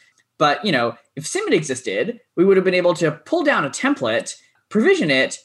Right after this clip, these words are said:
write a couple lines of Python, and have the exact same workflow that fits perfectly into our existing tools that we already built ourselves, but, you know, done in a matter of, you know, minutes or hours instead of weeks. So that's, that's one very concrete example.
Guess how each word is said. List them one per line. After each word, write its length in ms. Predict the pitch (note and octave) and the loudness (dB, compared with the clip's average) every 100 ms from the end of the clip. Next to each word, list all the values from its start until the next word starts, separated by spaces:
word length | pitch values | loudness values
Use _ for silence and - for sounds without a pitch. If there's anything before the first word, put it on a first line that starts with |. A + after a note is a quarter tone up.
| _ _ | _ _
write 280 | A#3+ C#4+ - | 0 2 0
a 40 | |
couple 280 | - C4+ C4 | -2 0 0
lines 240 | G3 F#3 C#3+ | 0 0 -4
of 80 | |
Python, 580 | - C#4 C#4 D#3+ D#3 D#3 - - | -2 -2 0 0 0 -2 -10 -8
and 100 | E3+ | -2
have 220 | F#3+ F3+ | 0 0
the 120 | E3+ | 0
exact 540 | E3 E3 F3+ F4 G4 - | -2 -2 0 -2 -2 -8
same 300 | - C4 F3+ | -4 -4 -2
workflow 680 | G3 A3+ - D3+ C3+ C3+ C3 _ _ - | -2 -2 0 2 4 2 -2 _ _ -6
that 280 | D#3 D3 - | -4 -4 -4
fits 280 | F#3 E3+ | -4 -4
perfectly 640 | - - F#4 - A#3+ A#3 - | -4 0 0 0 -6 -4 -4
into 240 | F#3+ G3+ | -4 2
our 80 | E3+ | 2
existing 340 | D#3+ E3 E3 | 0 -4 -6
tools 380 | D3+ E3+ E3 D3 | -4 0 0 0
that 100 | C#3+ | -2
we 240 | C#3 C#3 - - | -4 -6 -10 -4
already 320 | D#3+ F#3 D3 | 0 2 0
built 240 | B2 D3 B2+ | 0 -2 -2
ourselves, 580 | A#2 C3 F#3 A3+ - - _ _ _ | -2 0 0 -2 -6 -16 _ _ _
but, 120 | - B3+ | -4 0
you 40 | |
know, 180 | C#3+ C3 | 2 0
done 280 | C3+ E3+ E3 | 0 0 0
in 180 | D#3+ | -2
a 60 | C#3+ | -2
matter 300 | C#3 C#3+ C3 | -2 0 2
of, 260 | B2 A#2 - | 2 0 -6
you 100 | D3+ | -6
know, 220 | G2+ - | -6 -8
minutes 420 | C3 D3+ B2+ A2 | -4 -2 -2 -4
or 80 | - | -6
hours 340 | G#2+ C3+ F3 D#3 | -2 0 0 0
instead 220 | - A#2+ | -4 -4
of 200 | A2 A2 _ _ | -4 -8 _ _
weeks. 560 | A#2+ B2+ G2 - - - _ _ _ | -8 -8 -8 -14 -16 -16 _ _ _
So 120 | - | -2
that's, 220 | C#4+ G#4+ - _ _ | -2 -2 -10 _ _
that's 200 | D#4+ E4+ | -4 -2
one 220 | F#3+ G#3 | 0 0
very 180 | G3 E3+ | 2 0
concrete 440 | - D3 B2+ C3 D3+ | 0 -2 -2 -2 -2
example. 600 | D#3+ A3 A#3+ D#4 F4 | -2 -2 -2 -2 -4